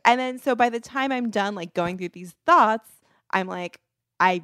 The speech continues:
just haven't signed up for the class because I'm spending too much time thinking about it." Um, so the best advice that my therapist gave me, and it's, like, pretty simple, but she says, you know, with anxiety like that, you can't go around it. You have to go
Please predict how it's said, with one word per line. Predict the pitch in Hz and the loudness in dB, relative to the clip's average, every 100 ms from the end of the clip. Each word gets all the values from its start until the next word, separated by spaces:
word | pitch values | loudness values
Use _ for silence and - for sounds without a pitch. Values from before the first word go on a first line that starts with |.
| 170 | -10
just | - - - | -20 -20 -6
haven't | 185 170 175 | -4 -4 -8
signed | 165 | -10
up | 147 | -10
for | 185 | -12
the | 185 | -6
class | 370 - - _ | -4 -2 -4 _
because | 185 185 | -12 -4
I'm | 165 180 | -4 -4
spending | - 170 170 | -8 -8 -8
too | - | -12
much | 170 - | -14 -14
time | 190 180 | -16 -14
thinking | - 233 170 160 | -12 -12 -12 -10
about | - - | -8 -6
it." | 98 - _ _ _ _ | -8 -10 _ _ _ _
Um, | 180 175 165 170 170 _ | 2 2 -2 -6 -14 _
so | _ - - 208 196 190 180 127 - _ _ - 175 170 _ | _ -6 2 2 4 4 4 2 -4 _ _ -20 -20 _ _
the | 202 190 160 175 | -4 -4 -8 2
best | 233 262 - | 2 2 -6
advice | 220 180 190 233 196 - | -10 -2 -2 -2 -6 -10
that | 165 135 - | -6 -6 -8
my | 156 147 - | -10 -10 -8
therapist | 180 160 165 - | -6 -6 -8 -8
gave | 208 208 | -6 -4
me, | 160 | -6
and | 165 | -12
it's, | 165 | -10
like, | 165 - | -12 -12
pretty | - 330 | -6 -6
simple, | 202 208 175 - - 170 | -4 -4 -4 -4 -4 -2
but | 165 - - _ | -4 -4 -8 _
she | - - 185 | -18 -18 -18
says, | - 175 160 165 | -8 -6 -6 -12
you | 185 | -14
know, | 160 156 | -12 -8
with | 170 - | -8 -10
anxiety | 160 170 170 180 180 | -14 -4 -2 -2 -6
like | 165 160 - | -8 -12 -8
that, | 135 160 - _ _ _ _ _ | -4 -4 -6 _ _ _ _ _
you | 175 | -20
can't | - 185 - | -12 -12 -8
go | 175 165 | -6 -4
around | 185 185 160 156 | -2 -2 -2 -4
it. | - - | -8 -8
You | |
have | 170 | -10
to | - | -8
go | 165 | -10